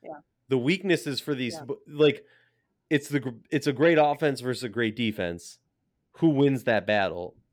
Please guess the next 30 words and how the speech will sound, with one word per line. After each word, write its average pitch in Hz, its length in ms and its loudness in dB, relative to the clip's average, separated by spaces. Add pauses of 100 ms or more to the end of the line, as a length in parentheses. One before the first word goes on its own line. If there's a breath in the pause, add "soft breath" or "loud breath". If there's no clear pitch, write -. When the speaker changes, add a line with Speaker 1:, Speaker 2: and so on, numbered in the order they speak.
(120)
Speaker 2:
in 104 100 -6
your 104 180 0
mind, 98 260 -2
Rachel? 90 340 -16 (300)
Obviously, 107 520 0
you 104 140 -10
said 101 220 -2
Speaker 1:
Def-, 95 100 -10
Speaker 2:
Sun, 95 280 -4
but 82 200 -12 (240)
Speaker 1:
defense. 208 540 -10 (1400)
I 254 100 2
think 285 260 -4
the 233 60 -2
defense 226 460 -8
does, 185 200 -2
but 208 100 -4
I 220 100 -4
also 320 260 -6
think 202 260 -8
that 190 100 -4
it, 285 160 -6
it 359 140 -2
is 370 160 0
entirely 196 340 -8
possible 202 400 -6
that - 100 -14
Connecticut 180 460 -12
sweeps - 300 -10
Chicago. - 520 -14